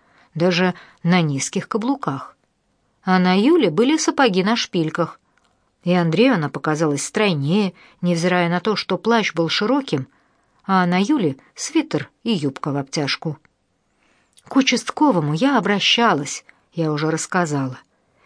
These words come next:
Реакция была весьма странная. Он обо всем знает, но реагировать не желает и даже посмеивается. А что касается вопроса насчет продажи моей комнаты, губы у Валерии вдруг задрожали,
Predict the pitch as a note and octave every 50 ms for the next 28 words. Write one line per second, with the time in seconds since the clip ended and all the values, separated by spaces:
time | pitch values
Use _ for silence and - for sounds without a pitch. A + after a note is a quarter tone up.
0 | _ - - F3+ F3+ D#3+ C#3+ C#3 - - - A3 G#3+ G3 A3 G#3+ G3+ F#3 F3 F3+
1 | - - G3 G#3 G#3 - - - G#3 D#3 C#3+ C#3 C#3 C#3 C#3 C#3+ - _ _ _
2 | _ _ _ _ _ - F4+ E4 G3+ D3+ C#3 C#3+ C3+ - - G3+ F3 D#3+ D3+ D#3+
3 | F3 G3 G#3+ A#3 B3 C4 C4 C4 - _ _ - - - _ - F#3 F#3 F#3 F3+
4 | F#3 F#3 F3+ F3+ F3+ B3+ D4+ C4 F#3 C3+ C#3 - - B3 D#4 C#4 G3+ F3 D3+ D3
5 | D3+ D#3 E3 E3 D#3+ - - _ _ _ _ _ - E3+ E3+ F3 D#3+ E3+ E3+ -
6 | G3+ F#3+ - - F#3+ F#3 F#3+ G3 F#3 E3+ D3+ C3+ C#3 C3 C3 - - - - C#3
7 | C3+ _ _ _ _ _ _ _ _ _ _ _ _ _ _ _ _ _ _ _
8 | _ - A#3 A3+ - F4+ E4+ D#4+ C4+ C4 - C4 A#3 A3 - - F#3+ F#3 F#3+ F#3
9 | - A#3+ B3+ B3+ - G#3+ F3 E3+ F3 D#3+ - - F#3+ - - - F#3+ F#3 F3 G3+
10 | F#3+ D#3+ F3+ F3 F#3 G#3 A#3 C4+ E4 D#4+ - _ - D3 C3 B2+ C3+ C3+ C3+ -
11 | - D3 - _ _ _ _ _ _ _ _ _ _ _ _ _ _ _ _ -
12 | A#3 A#3 C4 B3+ G3+ F3+ G#3 G#3 G3 F#3+ G3 G3 G#3 A#3+ A#3 G#3 F#3+ E3+ E3 F#3
13 | G3+ E3+ D#3+ D#3+ F3 D#3+ E3 D#3+ D#3+ D#3 - A3+ B3 A3 E3 C#3+ C#3